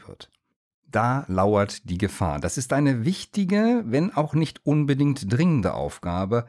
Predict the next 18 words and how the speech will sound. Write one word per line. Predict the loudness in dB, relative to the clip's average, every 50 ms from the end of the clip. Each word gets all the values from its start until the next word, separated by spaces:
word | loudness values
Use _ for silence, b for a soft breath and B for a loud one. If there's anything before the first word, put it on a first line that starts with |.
| B B B B B B B
aber | -6 -2 -2 -2 -2 0
irgendwann | 0 0 2 2 0 0 0 0 0 0 2 2 2 0 0 -2 0 0
wird | 2 0 0 -2 -6 -10 -8 -6
diese | -4 -2 0 0 -2 -2 -2 -2
Aufgabe | -2 0 0 -2 -4 -6 -2 0 0 2 2 2 2 0 0 0
dann | 0 0 0 0 0 0 0 0
dringend | 0 0 2 2 2 2 2 0 0
werden. | 0 2 2 2 0 -2 -4 -6 _ _ -8
Und | -6 -6 -2 -2
dann | -2 0 -2 -2
kann | -2 0 0 0
es | 0 -2 -2
bei | -2 -2
der | 0 -2 -2
Digitalisierung | -2 -2 -2 0 0 0 0 2 0 2 0 0 0 0 -2 -2
zu | -4 -8 -8
spät | -8 -6 -4 -2 0 0 0 0
sein, | 0 0 2 2 2 2